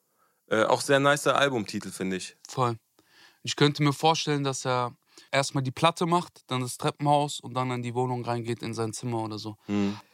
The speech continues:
Speaker 2: Jemand, der auch sein Album angekündigt hat, heißt Kool Savas,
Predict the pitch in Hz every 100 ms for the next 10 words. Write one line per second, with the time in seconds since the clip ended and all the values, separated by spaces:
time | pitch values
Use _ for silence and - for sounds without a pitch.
0 | _ 135 165 180 175 151 196 - - 135
1 | 151 170 160 - _ - 170 165 156 147
2 | 143 - 135 131 - 139 143 _ _ -
3 | 139 - - 185 - 156 143 147 151 -